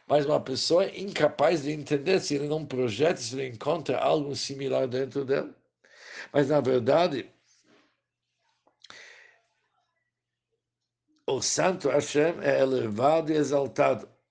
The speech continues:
E é sagrado. Sagrado é seu nome.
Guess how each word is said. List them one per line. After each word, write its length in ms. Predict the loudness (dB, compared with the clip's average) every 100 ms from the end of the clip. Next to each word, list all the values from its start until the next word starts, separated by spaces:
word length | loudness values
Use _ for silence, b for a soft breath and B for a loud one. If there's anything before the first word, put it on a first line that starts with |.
| _ _ _ _ b b b b b
E 120 | -2
é 60 | 0
sagrado. 800 | 0 0 0 0 2 2 0 -8 _ _ _ _ _ _ _ _ _ _ _ _ _
Sagrado 760 | -12 -4 -2 0 2 2 4 -2
é 60 | -2
seu 340 | -2 0 0
nome. 380 | -4 -10 -10